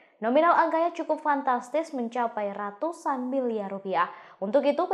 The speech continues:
P A T K langsung memblokir sejumlah rekening bank dan asuransi yang nominalnya mencapai tujuh puluh satu miliar rupiah. Dugaan korupsi inilah yang kemudian menjadikan Lukas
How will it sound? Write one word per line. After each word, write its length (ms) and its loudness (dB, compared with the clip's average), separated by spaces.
P 80 4
A 160 4
T 160 0
K 80 -4
langsung 480 -4
memblokir 560 -4
sejumlah 560 -6
rekening 320 -6
bank 240 0
dan 240 4
asuransi 720 -2
yang 240 -2
nominalnya 560 0
mencapai 480 -2
tujuh 400 -2
puluh 160 0
satu 320 -8
miliar 400 -4
rupiah. 400 4
Dugaan 400 4
korupsi 400 4
inilah 400 4
yang 240 2
kemudian 400 0
menjadikan 560 -4
Lukas 400 0